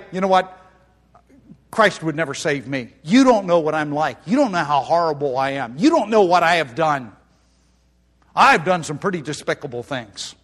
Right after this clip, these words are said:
God wouldn't, God wouldn't do anything good for me." So you know what they did?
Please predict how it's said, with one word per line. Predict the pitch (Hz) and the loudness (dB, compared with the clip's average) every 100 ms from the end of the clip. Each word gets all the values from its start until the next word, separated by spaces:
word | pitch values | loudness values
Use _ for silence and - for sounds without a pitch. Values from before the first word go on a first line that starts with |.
| _ _ _ _ _ _ _ _ - | _ _ _ _ _ _ _ _ -4
God | 175 156 | -2 -2
wouldn't, | 135 127 123 _ 214 _ - | -6 -10 -14 _ -20 _ 2
God | 262 202 | 2 4
wouldn't | 165 147 | -2 -6
do | 151 | -8
anything | 143 156 139 | -8 -10 -6
good | 156 127 | -6 -6
for | 147 | -8
me." | 147 202 - _ _ _ _ _ _ _ - | -8 -8 -12 _ _ _ _ _ _ _ -14
So | - | -6
you | |
know | 214 | -4
what | 262 277 | -4 -4
they | 269 | -6
did? | 190 262 294 | -4 -6 -6